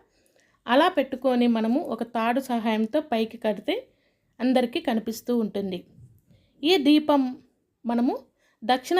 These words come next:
దిక్కు వైపు చూసేటట్టు పెట్టుకోవాలి. అలాగే ప్రతిరోజు కూడా ఈ దీపం అనేది ఇంట్లో కూడా పెట్టుకోవచ్చు,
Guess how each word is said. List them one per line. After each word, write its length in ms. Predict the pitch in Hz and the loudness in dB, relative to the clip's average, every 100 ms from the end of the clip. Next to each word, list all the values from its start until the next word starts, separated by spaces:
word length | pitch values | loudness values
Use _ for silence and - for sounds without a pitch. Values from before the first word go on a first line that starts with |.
| 302 | 2
దిక్కు 220 | 262 269 247 | 0 -2 0
వైపు 280 | 240 233 294 294 | 2 0 -4 -2
చూసేటట్టు 560 | 240 240 226 220 214 277 | -2 0 0 0 -2 -4
పెట్టుకోవాలి. 540 | 233 - 214 202 196 170 - _ _ _ _ _ _ _ _ _ _ _ _ _ _ _ - 240 | -4 -6 0 0 0 -6 -14 _ _ _ _ _ _ _ _ _ _ _ _ _ _ _ -2 4
అలాగే 320 | 302 330 330 330 | 4 4 0 -2
ప్రతిరోజు 640 | 254 262 330 294 269 285 320 302 | -4 -2 0 2 2 2 -2 0
కూడా 200 | 302 302 - 240 | 0 0 -2 -2
ఈ 60 | 226 | -2
దీపం 260 | 233 240 262 254 | -2 -2 -2 0
అనేది 280 | 233 240 415 - _ _ _ 240 | 0 0 -2 -6 _ _ _ 0
ఇంట్లో 320 | 269 330 311 285 | 0 4 4 4
కూడా 160 | 349 349 | 2 0
పెట్టుకోవచ్చు, 640 | 233 233 233 226 214 190 | -4 -4 -2 -2 -2 -8